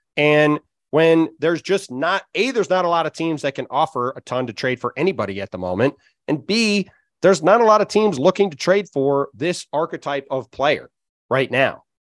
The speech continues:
I mean, to me, there's only two teams that really make sense to trade for him. One is Philly, where I think the preference would probably be to just have James Harden come back and run this thing back.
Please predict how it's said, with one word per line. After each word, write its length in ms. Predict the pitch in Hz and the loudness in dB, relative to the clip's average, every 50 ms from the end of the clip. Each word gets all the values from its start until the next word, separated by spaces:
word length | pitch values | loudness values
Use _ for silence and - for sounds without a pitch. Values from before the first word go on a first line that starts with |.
| _ - | _ -2
I 20 | |
mean, 160 | 120 135 131 | -2 0 0
to 100 | - - | -2 0
me, 160 | 131 165 220 226 | 2 2 2 2
there's 180 | 170 156 135 | 0 0 0
only 200 | 160 175 160 147 | 0 0 0 -4
two 260 | 123 - - 196 196 | -8 -6 -6 -6 -6
teams 300 | - - 185 196 190 165 | -4 -2 0 0 0 0
that 100 | 131 131 | -2 -4
really 220 | 120 143 151 139 131 | -4 -4 -4 -2 -2
make 200 | 135 139 135 - | -4 -4 -4 -6
sense 200 | - 143 147 - | -6 -6 -6 -6
to 80 | - 95 | -10 -10
trade 240 | - 143 151 165 - | -4 -4 -4 -4 -4
for 240 | - 92 98 104 | -6 -6 -4 -2
him. 140 | 117 131 131 _ _ _ _ _ _ _ | -2 -4 -6 _ _ _ _ _ _ _
One 240 | _ 117 151 185 165 | _ 2 4 4 4
is 120 | 135 117 - | 2 -2 -4
Philly, 540 | - - 190 196 147 120 123 139 156 165 _ _ | -2 2 2 4 4 2 0 -2 -4 -6 _ _
where 400 | - 117 120 123 120 120 120 117 _ _ _ _ | -4 -2 0 0 0 -2 -2 -6 _ _ _ _
I 60 | 107 | -12
think 160 | 110 135 139 | -10 -10 -8
the 80 | - 104 | -8 -6
preference 360 | - - 143 143 - - 117 | -2 0 -2 0 -2 -6 -10
would 100 | - 90 | -10 -4
probably 220 | - 143 143 156 143 | -2 0 0 2 0
be 120 | 117 107 | -2 -6
to 80 | 104 104 | -8 -8
just 180 | 104 104 - | -10 -6 -4
have 140 | - 113 110 | -4 -4 -2
James 240 | - 113 113 104 - | -2 -2 -2 -2 0
Harden 240 | 127 127 127 120 110 | 0 0 0 -2 -2
come 160 | - 110 104 | -4 -4 -2
back 280 | - - 110 110 - | 0 0 0 -2 -2
and 100 | - 101 | -4 -4
run 160 | 101 107 107 107 | -2 -2 -2 -4
this 140 | 101 - | -6 -8
thing 140 | - 101 98 | -8 -8 -4
back. 440 | 92 135 156 160 143 135 135 - - | 0 2 2 4 2 2 0 -4 -14